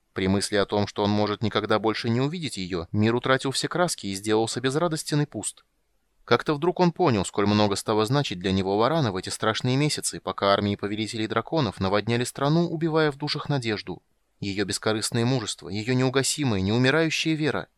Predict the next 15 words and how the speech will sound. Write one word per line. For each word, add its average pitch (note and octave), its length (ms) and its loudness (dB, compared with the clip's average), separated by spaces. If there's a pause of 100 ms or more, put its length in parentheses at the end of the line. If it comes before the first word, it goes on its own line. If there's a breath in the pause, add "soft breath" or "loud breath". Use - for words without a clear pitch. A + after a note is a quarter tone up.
(340)
Как D3+ 180 -2
же D3 100 0
не D3+ 100 4
похожа B2+ 420 -2
была G2 300 0
она F#2+ 140 2
на F#2+ 100 -2
Китиару. F#2+ 560 -6 (1160)
Стражник D#3+ 440 2
подтолкнул D3 540 0
Таниса B2+ 340 -2
в - 60 -8
спину. F#2 400 -6 (600)
«Давай G2 280 0
пошевеливайся. G#2 840 2